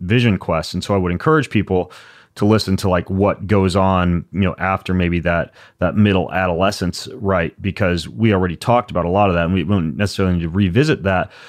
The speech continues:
But I do want to talk about some other traditions and habits and routines and rituals that I thought were really interesting and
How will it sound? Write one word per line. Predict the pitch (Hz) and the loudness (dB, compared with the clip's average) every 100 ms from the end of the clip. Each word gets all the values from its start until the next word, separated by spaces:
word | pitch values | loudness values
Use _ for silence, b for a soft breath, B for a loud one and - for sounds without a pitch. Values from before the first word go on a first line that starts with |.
| B - | B -2
But | 107 | 0
I | 101 | 0
do | 92 147 190 185 | 0 2 4 4
want | 120 110 101 | 2 2 0
to | 95 | 0
talk | - 104 101 | 0 0 0
about | 90 - | -2 0
some | 98 | 2
other | 123 110 | 2 0
traditions | - 87 101 - 92 78 | -2 -2 -2 -2 -2 -4
and | 82 | -4
habits | 98 95 92 - - | -2 -2 -2 -6 -10
and | 92 92 | -4 0
routines | 98 95 104 92 | 0 0 -2 -2
and | 87 | 0
rituals | 98 113 92 90 | 0 0 -2 0
that | 98 | 0
I | |
thought | 104 127 | 0 0
were | 117 | 2
really | 120 110 | 2 2
interesting | 113 131 120 - 98 87 | 0 -2 -2 0 0 0
and | - 107 98 92 | 0 2 2 2